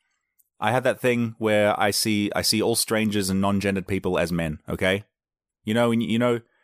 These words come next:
when you're a guy and you see a pet and you go, "Oh, it's a nice, it's a nice guy, dog pet. What's his name?"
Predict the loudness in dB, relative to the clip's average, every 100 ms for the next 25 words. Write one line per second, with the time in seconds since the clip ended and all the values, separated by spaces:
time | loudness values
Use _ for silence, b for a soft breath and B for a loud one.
0 | _ -4 -2 0 2 2 4 0 -4 -6
1 | -2 0 0 0 -2 -2 -4 0 4 4
2 | 4 2 0 -2 -2 -6 -6 -2 -2 0
3 | 0 2 0 -4 _ _ _ -2 -2 -2
4 | -2 -2 -2 _ _ _ _ -6 -4 -2
5 | -2 0 0 0 -6